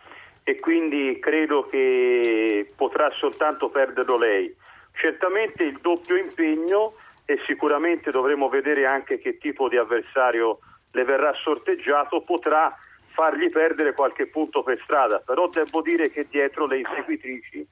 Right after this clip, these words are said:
la famosa anti-Juve, in realtà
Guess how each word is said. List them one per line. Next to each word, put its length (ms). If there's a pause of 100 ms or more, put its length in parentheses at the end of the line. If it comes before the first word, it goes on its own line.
(320)
la 100
famosa 500
anti-Juve, 920 (260)
in 140
realtà 1080